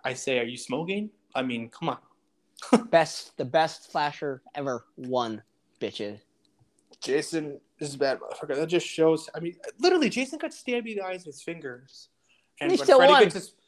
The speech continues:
Speaker 1: Freddy gets
Speaker 2: He
Speaker 1: his
Speaker 2: still
Speaker 1: whole
Speaker 2: won.
Speaker 1: shoulder get pulled out, and he goes, "Ugh, ugh, ugh." I'm like, "Are you gonna heave or something?"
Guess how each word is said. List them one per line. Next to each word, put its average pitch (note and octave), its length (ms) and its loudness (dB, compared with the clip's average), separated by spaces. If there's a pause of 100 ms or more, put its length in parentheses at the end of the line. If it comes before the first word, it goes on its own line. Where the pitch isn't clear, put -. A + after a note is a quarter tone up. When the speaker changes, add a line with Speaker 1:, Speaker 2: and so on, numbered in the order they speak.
(140)
Speaker 1:
Freddy F#3 340 -6
gets G#3 180 -8
Speaker 2:
He F#4+ 60 -6
Speaker 1:
his - 80 -8
Speaker 2:
still G4 160 -6
Speaker 1:
whole F#4+ 100 0
Speaker 2:
won. G4+ 120 -2
Speaker 1:
shoulder B3 320 -2
get - 200 -10
pulled D3+ 160 -6
out, C3+ 60 -6
and B2+ 100 -18
he C#3+ 40 -18
goes, C#3 140 -18 (100)
"Ugh, E3 320 -4 (200)
ugh, C#3 80 -4 (100)
ugh." C#3+ 160 -4 (340)
I'm A#2+ 120 -4
like, C3 100 -8
"Are A#2+ 40 -8
you B2 100 -12
gonna A#2 120 -8
heave E3 320 -8
or F#3+ 60 -6
something?" G#3 360 -8